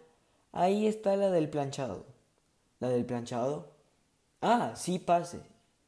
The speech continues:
Entró la muchacha llevando el cesto del planchado de Augusto. Quedaron, quedáronse mirando el, mirándose y ella, la pobre, sintió que se le encendía el rostro.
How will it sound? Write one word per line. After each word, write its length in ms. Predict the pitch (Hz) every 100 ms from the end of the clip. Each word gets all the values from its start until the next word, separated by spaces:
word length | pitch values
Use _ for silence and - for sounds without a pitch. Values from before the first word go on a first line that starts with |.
| _ _ _ _ _ _ _ _ _
Entró 220 | - 170 220
la 100 | 220
muchacha 380 | 208 180 175
llevando 540 | 175 151 143 156 160 156
el 100 | 139
cesto 340 | 143 151 160
del 240 | 156 131 127
planchado 440 | 123 135 131 139 -
de 140 | 104 123
Augusto. 400 | 117 107 - - _ _ _ _ _ _ _ _ _ _ _ _ _
Quedaron, 440 | 160 156 156 165 - - -
quedáronse 720 | 165 170 185 190 190 196 196 - _ _ _ _
mirando 500 | 151 151 151 156 160
el, 200 | 156 156 - _
mirándose 600 | - 135 147 147 147 156 156
y 140 | 143
ella, 240 | 143 156
la 160 | 147 139
pobre, 260 | - 147 165
sintió 540 | 160 147 139 143 151 - - _ _ _
que 120 | -
se 100 | 147
le 80 | 147
encendía 540 | 143 147 143 143 156 156
el 120 | 131
rostro. 380 | 135 139 -